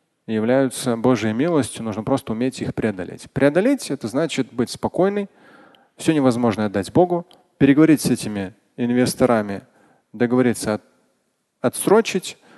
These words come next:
подключить их к процессу, может быть, помогут бизнес наладить, в новом бизнесе им дать большие доли – что всё будет ориентировано на возврат долгов. То есть это чистой воды переговоры. Но изначально нужно вылечиться от панических атак,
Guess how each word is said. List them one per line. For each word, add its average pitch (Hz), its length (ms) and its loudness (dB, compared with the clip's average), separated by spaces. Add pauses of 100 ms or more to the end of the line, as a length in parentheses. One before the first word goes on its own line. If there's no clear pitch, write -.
(160)
подключить - 580 2
их 156 180 4
к - 60 -20
процессу, - 720 2
может 123 280 0
быть, 113 120 -4
помогут 123 520 2
бизнес 123 480 0
наладить, 185 560 4 (400)
в 120 100 4
новом 156 260 6
бизнесе 127 440 2
им 123 100 -2
дать 113 320 2
большие 120 540 6
доли – 208 420 6 (340)
что - 160 -2
всё - 160 0
будет 151 200 4
ориентировано 147 500 4
на 135 80 4
возврат 135 360 2
долгов. 123 300 2
То 139 80 4
есть 127 100 0
это - 140 4
чистой 254 300 2
воды 170 200 4
переговоры. 120 720 2
Но 131 180 0
изначально 135 400 2
нужно 113 380 -2 (340)
вылечиться 120 520 2
от - 200 -2
панических 120 480 -4
атак, 185 340 0